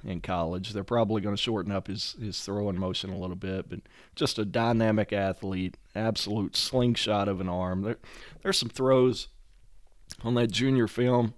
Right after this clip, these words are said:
some of the first few throws. I think it's his second or third play on that, on that film. Just a dead sprint away from pressure. He's rolling right. They're in the red zone.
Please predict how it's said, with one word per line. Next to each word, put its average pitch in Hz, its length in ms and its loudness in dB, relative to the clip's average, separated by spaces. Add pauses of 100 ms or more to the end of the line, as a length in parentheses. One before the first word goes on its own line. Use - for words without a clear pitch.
(120)
some 127 220 -4
of 120 60 0
the 98 60 0
first 120 380 0
few 113 180 -4
throws. 104 580 -2
I - 400 -20
think 143 160 -4
it's 113 140 -6
his 98 120 -4
second 117 380 -2
or 95 80 -4
third 110 380 -4
play 110 280 -2
on 101 180 -2
that, 98 160 -6 (280)
on 101 160 -6
that 95 240 -6
film. 95 460 -8 (880)
Just - 260 -4
a 110 60 2
dead 135 480 4
sprint 110 500 0 (240)
away 95 300 0
from 98 180 -8
pressure. 82 480 -6
He's 85 180 -8
rolling 120 380 2
right. 98 320 2
They're 104 140 -4
in 127 80 0
the 113 80 0
red 98 260 0
zone. 95 400 -4